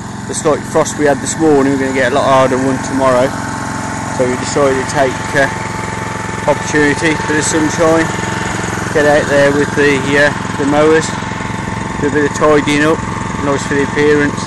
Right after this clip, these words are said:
try and keep on top of the bit of growth we're having.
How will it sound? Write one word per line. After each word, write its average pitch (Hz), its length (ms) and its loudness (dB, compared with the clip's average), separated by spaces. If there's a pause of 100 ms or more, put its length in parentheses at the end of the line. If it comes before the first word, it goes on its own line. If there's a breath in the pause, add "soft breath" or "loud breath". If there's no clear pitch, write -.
(680)
try 143 160 2
and 135 80 -2
keep 143 200 -2
on 139 160 0
top 147 240 -4
of 147 80 0
the 139 120 0
bit 143 120 0
of 127 80 -2
growth 139 320 0
we're 143 80 0
having. 127 240 0